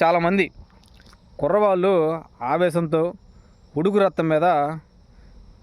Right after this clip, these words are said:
కూటమి ప్రభుత్వం మాటలు వినకుండా కొంతమంది మీద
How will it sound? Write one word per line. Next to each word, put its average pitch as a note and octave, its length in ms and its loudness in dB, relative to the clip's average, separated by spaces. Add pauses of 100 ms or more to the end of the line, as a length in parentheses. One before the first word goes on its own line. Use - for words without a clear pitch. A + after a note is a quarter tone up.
(120)
కూటమి G3 320 0
ప్రభుత్వం F3 420 -2
మాటలు D3+ 240 -2
వినకుండా E3 380 0 (560)
కొంతమంది C#3 400 -4
మీద E3 180 0